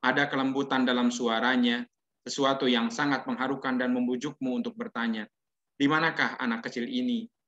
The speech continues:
Aku akan langsung mencium anak itu yang telah membuat ayahnya bicara seperti itu."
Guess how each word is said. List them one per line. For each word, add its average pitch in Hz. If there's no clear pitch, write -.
Aku 139
akan 139
langsung 139
mencium 131
anak 120
itu 131
yang 120
telah 123
membuat 120
ayahnya 123
bicara 117
seperti -
itu." -